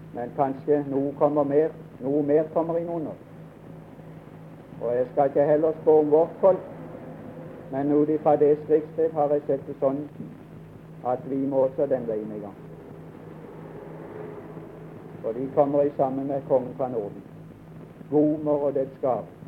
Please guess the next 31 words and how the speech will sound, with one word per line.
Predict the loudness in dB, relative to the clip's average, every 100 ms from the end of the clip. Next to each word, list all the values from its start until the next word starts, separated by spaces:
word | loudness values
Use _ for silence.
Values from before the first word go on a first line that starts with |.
| -18 -18 -18 -18 -18 -18 -18 -18 -16 -2
Og | 2 4
Romerrikets | 4 4 4 2 4 0 2
grense | 2 2 0 -4
gikk | -2 -2 -2 -4
ikke | -4 2
der | 2 2
som | -2 -2
grensen | -2 -2 -6 0
går | 2 2
i | 2
dag | 0 -2 -4
mellom | -2 -2 0
Vesten | 0 0 -4 -6
og | -4
Østen. | -4 -8 -16 -16 -18 -20 -18 -18 -18 -6
Den | -4 -2
gikk | -2 -4 -2
i | -2
Rhinen. | -2 -6 -10 -14 -18 -18 -20 -20 -20 -20 -20 -20 -20 -20 -8
Og | -4 2
Russland | 2 2 0 2 4
har | 4
gang | 4 2 2 0
på | 2
gang | 2 0 0
vært | 0 0
til | 0 0
å | 0
krangle | -6 -4 -6 -6
om | -6
Berlin. | -4 -4 -6 -10